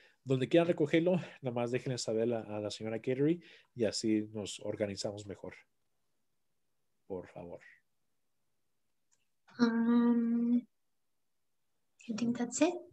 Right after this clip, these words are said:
Speaker 2: Questions? Or for questions?
Speaker 1: Cualquier, este, pregunta, este, algo que se de-,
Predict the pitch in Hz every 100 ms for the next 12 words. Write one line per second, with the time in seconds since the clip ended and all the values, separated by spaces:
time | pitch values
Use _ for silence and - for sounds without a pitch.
0 | - _ _ _ - 277 - 330 381 381
1 | - - - - - - - 131 135 135
2 | - - 208 240 247 269 269 294 302 330
3 | - - - - - 143 135 147 147 147
4 | 147 147 143 - 135 139 127 147 170 170
5 | 165 175 170 165 165 170 - _ _ _
6 | _ 120 117 113 - _ 117 107 107 113
7 | 110 120 127 - 120 110